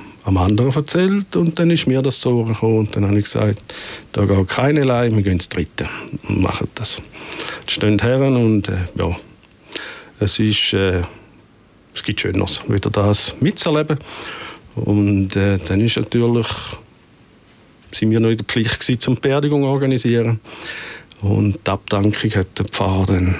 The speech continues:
nicht wollen machen, hat sich da entschuldigen lassen und hat das abgelehnt.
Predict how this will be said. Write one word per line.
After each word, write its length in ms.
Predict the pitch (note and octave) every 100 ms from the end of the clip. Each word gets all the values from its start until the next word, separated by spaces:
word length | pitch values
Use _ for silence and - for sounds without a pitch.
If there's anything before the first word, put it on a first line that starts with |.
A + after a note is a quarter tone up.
| -
nicht 300 | A2+ B2 C#3
wollen 260 | C#3+ C#3+ C#3
machen, 500 | C3+ C3+ - C3 B2
hat 160 | A2 -
sich 180 | - -
da 280 | - G#2 G#2 - - - - - - - - - - - - - - -
entschuldigen 680 | G2 - F#2+ A2 C#3+ C#3 C3+
lassen 260 | B2+ C3 C3
und 360 | A2 G#2 G2+ -
hat 120 | G#2+ -
das 240 | G2 -
abgelehnt. 580 | A2+ - - D3 C#3+